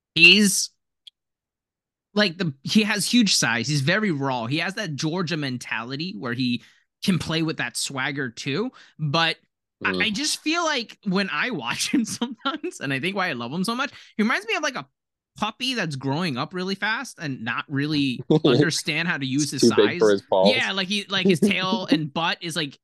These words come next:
Speaker 1: banging onto the corner 'cause he's turning too quickly and his body smashes against it. Like,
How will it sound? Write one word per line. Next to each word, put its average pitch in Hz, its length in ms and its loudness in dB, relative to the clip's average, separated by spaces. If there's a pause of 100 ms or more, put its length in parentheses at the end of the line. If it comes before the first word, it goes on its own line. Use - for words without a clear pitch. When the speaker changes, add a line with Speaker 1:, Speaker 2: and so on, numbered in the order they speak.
(120)
Speaker 1:
banging 165 340 -2
onto 165 220 -2
the 151 80 -2
corner 156 340 -2
'cause 147 140 -2
he's 131 140 -6
turning 151 360 -4
too 151 160 -2
quickly 160 560 -4
and 147 100 -4
his 117 120 -8
body 143 340 -6
smashes 147 500 -6
against 151 320 -6
it. 165 100 -6 (280)
Like, 190 280 -2